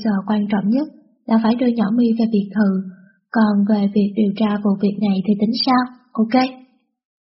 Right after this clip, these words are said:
Vũ nói rồi bế sóc nó lên. Trong cơn hôn mê, đôi mắt của nó khép hờ, không nhìn thấy được gì, mà chỉ cảm nhận được hơi ấm từ một con người nào đó. Cảm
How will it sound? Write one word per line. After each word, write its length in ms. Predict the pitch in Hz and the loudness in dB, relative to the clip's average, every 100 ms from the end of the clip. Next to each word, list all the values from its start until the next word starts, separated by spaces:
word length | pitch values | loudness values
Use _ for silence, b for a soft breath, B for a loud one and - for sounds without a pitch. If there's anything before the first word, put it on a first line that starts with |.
| _ _ _ 214 | _ _ _ 0
Vũ 140 | 190 | 0
nói 220 | 190 190 | 0 0
rồi 240 | 208 202 190 196 | 0 -2 -2 -2
bế 100 | 202 202 | -2 0
sóc 140 | 262 254 | -4 0
nó 80 | 247 | 2
lên. 280 | 240 247 247 - - _ _ _ _ - | 4 4 2 -2 -16 _ _ _ _ -4
Trong 120 | 214 202 | -2 0
cơn 120 | 214 202 202 | 0 -2 0
hôn 180 | 208 214 | 0 4
mê, 140 | 226 226 226 B B B | 6 4 2 B B B
đôi 140 | 214 202 | -2 2
mắt 160 | 233 240 | 0 0
của 80 | 202 | 0
nó 140 | 202 220 226 | 2 0 -2
khép 120 | 262 | -6
hờ, 240 | - 233 196 190 B B B | -2 2 2 0 B B B
không 200 | - 302 | -4 -2
nhìn 200 | 294 233 | 0 0
thấy 160 | 226 233 269 | 0 -2 0
được 140 | 214 - | -2 0
gì, 140 | 233 208 202 - - _ 226 | 2 2 0 -8 -20 _ 0
mà 120 | 208 208 | 2 2
chỉ 60 | 196 | 0
cảm 160 | 202 202 | 0 0
nhận 260 | 226 190 | 0 0
được 140 | 202 202 220 | 2 0 0
hơi 120 | 214 - | -2 0
ấm 260 | 214 254 - | -4 -4 -2
từ 100 | 233 | 0
một 200 | 214 185 185 | 0 0 0
con 200 | 226 233 | 0 2
người 180 | 214 | 2
nào 160 | 202 185 | 2 0
đó. 160 | 196 196 269 302 b b b b b | 0 -2 -4 -6 b b b b b
Cảm 140 | - | -4